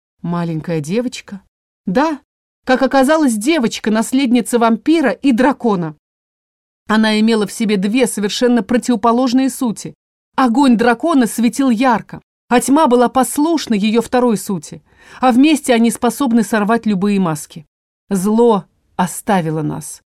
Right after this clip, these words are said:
но мы понимали, что оно может вернуться, и это заставило нас сплотиться. Две головы на страже лучше, чем одна. Так мы и стояли постоянными спутниками друг другу. Груары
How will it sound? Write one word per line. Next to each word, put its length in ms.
но 140
мы 120
понимали, 480
что 260
оно 160
может 280
вернуться, 680
и 140
это 260
заставило 560
нас 220
сплотиться. 720
Две 340
головы 400
на 140
страже 400
лучше, 360
чем 280
одна. 360
Так 200
мы 140
и 20
стояли 440
постоянными 720
спутниками 640
друг 220
другу. 400
Груары 640